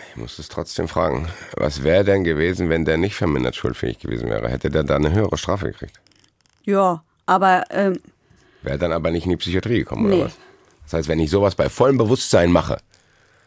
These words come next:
Speaker 1: kriege ich Strafe X, aber danach bin ich ciao.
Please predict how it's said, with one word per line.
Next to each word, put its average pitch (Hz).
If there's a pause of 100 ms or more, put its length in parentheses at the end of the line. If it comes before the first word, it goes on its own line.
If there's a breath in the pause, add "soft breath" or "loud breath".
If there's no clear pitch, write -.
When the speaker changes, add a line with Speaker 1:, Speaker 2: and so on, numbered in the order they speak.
Speaker 1:
kriege 87
ich 78
Strafe 80
X, - (140)
aber 85
danach 78
bin 73
ich 69
ciao. 57